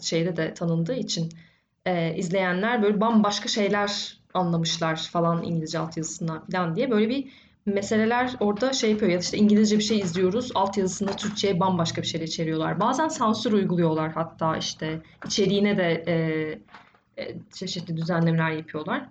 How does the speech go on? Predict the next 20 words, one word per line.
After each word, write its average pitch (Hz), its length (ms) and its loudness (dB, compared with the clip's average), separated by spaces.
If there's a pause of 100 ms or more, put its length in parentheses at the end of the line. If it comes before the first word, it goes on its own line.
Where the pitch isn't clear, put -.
Bu 226 80 6
arada 277 160 4
arkadan 233 400 0
birazcık 233 280 -2
tıkırtılar 220 500 0
duyabilirsiniz. 208 640 2
Evde 180 300 0
bir 214 220 4 (520)
terörist 208 460 -2
bir 214 60 4
yavru 208 260 2
kedi 220 260 0
var. 180 280 0 (460)
O 196 160 -2 (380)
arada 208 440 0
birazcık 202 480 -2
ses - 260 -8
çıkartıyor, 165 440 -6
kusura 180 220 -4
bakmayın. 180 320 -10